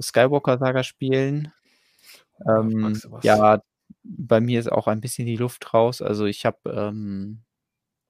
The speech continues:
Speaker 1: genau die, die ersten drei, nee, wir hatten die ersten beiden Episoden ja zusammengespielt. Dann
Speaker 2: Ja.
Speaker 1: hatte ich erstmal gesagt, ah, dann, ähm,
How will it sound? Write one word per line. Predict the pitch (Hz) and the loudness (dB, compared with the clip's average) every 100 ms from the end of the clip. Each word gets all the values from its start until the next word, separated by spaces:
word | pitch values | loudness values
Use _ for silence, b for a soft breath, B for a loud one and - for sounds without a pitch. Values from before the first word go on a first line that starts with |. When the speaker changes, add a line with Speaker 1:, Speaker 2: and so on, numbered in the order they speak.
| _ _ _ | _ _ _
Speaker 1:
genau | - 110 104 | -8 -6 -6
die, | 104 101 113 - - | -6 -8 -6 -10 -10
die | - | -4
ersten | 123 - 123 | -4 -4 -10
drei, | - 113 113 113 120 | -4 -2 -2 -6 -6
nee, | 127 | -4
wir | 113 | -2
hatten | 120 127 | -4 -4
die | 120 | -4
ersten | 123 120 | -4 -2
beiden | 123 131 - | -2 -2 -6
Episoden | - 117 123 120 113 | -8 -6 -6 -4 -6
ja | - | -6
zusammengespielt. | 110 120 151 151 - 143 147 156 - _ _ _ _ _ _ _ _ | -4 -4 -4 -6 -4 0 2 0 -6 _ _ _ _ _ _ _ _
Dann | - 113 113 113 | -2 -2 0 0
Speaker 2:
Ja. | 117 | 0
Speaker 1:
hatte | 110 | 0
ich | - | -4
erstmal | 117 - 110 | -8 -8 -8
gesagt, | 104 104 - - | 0 0 0 -2
ah, | 104 | 0
dann, | 101 98 98 98 98 101 | 0 -2 -4 -4 -6 -6
ähm, | 104 98 98 98 117 | -6 -6 -6 -8 -10